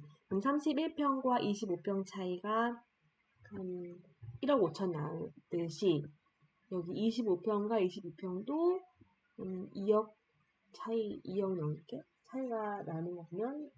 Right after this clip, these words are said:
맞긴 한 것 같아요. 근데 이십이 평을, 프로지오 센트럴파크 이십이 평을 칠억에 산다.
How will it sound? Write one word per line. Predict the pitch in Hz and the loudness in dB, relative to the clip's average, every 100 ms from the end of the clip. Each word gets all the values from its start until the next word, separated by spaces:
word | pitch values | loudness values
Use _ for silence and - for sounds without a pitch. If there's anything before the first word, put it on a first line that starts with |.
| _ | _
맞긴 | 170 170 - - 240 | -6 -6 -6 0 0
한 | 277 | 0
것 | 254 | -4
같아요. | 151 - - - _ _ _ _ _ | -10 -12 -14 -16 _ _ _ _ _
근데 | 208 208 | -6 -4
이십이 | 226 262 220 202 | -2 -2 -2 -2
평을, | 233 233 233 262 233 165 - _ - _ - _ _ - - - - - _ | 2 4 4 4 4 2 -4 _ -20 _ -20 _ _ -18 -18 -18 -20 -20 _
프로지오 | 302 302 285 262 | 2 2 4 4
센트럴파크 | 294 302 302 285 254 233 - 220 202 | 4 2 4 2 4 -2 0 4 4
이십이 | 175 196 170 151 | 4 0 -6 -4
평을 | 175 190 240 277 294 294 294 294 285 - | -2 2 2 2 0 0 -2 -4 -6 -10
칠억에 | - 339 302 240 | 6 8 8 6
산다. | 240 233 156 147 | 2 0 -2 -6